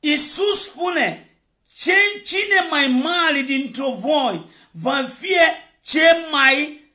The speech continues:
servitor?" Să servească. Pentru că suntem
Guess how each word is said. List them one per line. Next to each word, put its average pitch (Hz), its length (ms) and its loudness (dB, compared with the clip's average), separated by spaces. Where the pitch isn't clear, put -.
servitor?" 311 1600 2
Să - 340 -4
servească. 320 960 -2
Pentru 320 340 -6
că 302 160 -2
suntem 339 880 0